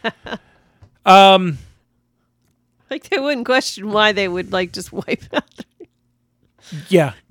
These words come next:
Speaker 2: yeah. You know, I also kinda liked the, um, I kinda liked the scene on the bus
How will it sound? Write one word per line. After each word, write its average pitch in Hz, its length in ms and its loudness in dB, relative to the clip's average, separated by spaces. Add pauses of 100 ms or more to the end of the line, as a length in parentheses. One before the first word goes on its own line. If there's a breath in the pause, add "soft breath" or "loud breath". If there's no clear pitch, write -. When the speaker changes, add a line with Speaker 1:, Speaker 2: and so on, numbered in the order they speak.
(160)
Speaker 2:
yeah. 127 240 -2 (560 loud breath)
You 202 80 6
know, 233 160 10
I 220 140 8
also 262 280 4
kinda 220 260 2
liked 190 300 4
the, 185 220 6
um, 147 320 6 (840)
I 170 60 0
kinda 240 280 4
liked 208 240 6
the 175 100 -4
scene 180 420 2
on 160 220 4
the 143 40 0
bus 143 460 4